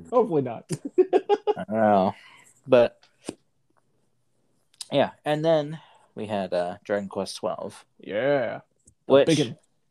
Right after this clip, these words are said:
Speaker 2: very short trailer. <laughs> It was just, like, nothing. It was just, like, a logo.
Speaker 1: Oh, so it's, it's the equivalent of the Starfield trailer that Bethesda <laughs>
Speaker 2: Kinda.
Speaker 1: released
Speaker 2: And there's,
Speaker 1: before.
Speaker 2: like,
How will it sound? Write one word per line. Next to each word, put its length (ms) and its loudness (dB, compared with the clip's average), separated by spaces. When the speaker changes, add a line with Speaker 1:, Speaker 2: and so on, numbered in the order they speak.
Speaker 2:
very 220 -2
short 240 -2
trailer. 220 -10
<laughs> 160 -4
It 40 -6
was 140 -4
just, 140 -12
like, 180 0
nothing. 560 -4
It 80 2
was 180 2
just, 160 -8
like, 140 -2
a 60 -2
logo. 460 -4
Speaker 1:
Oh, 160 8
so 120 4
it's, 120 0
it's 160 0
the 60 -2
equivalent 300 -2
of 60 -6
the 60 -10
Starfield 560 -8
trailer 360 -10
that 160 -6
Bethesda 360 0
<laughs> 60 6
Speaker 2:
Kinda. 400 2
Speaker 1:
released 300 -2
Speaker 2:
And 200 6
there's, 200 2
Speaker 1:
before. 140 0
Speaker 2:
like, 140 2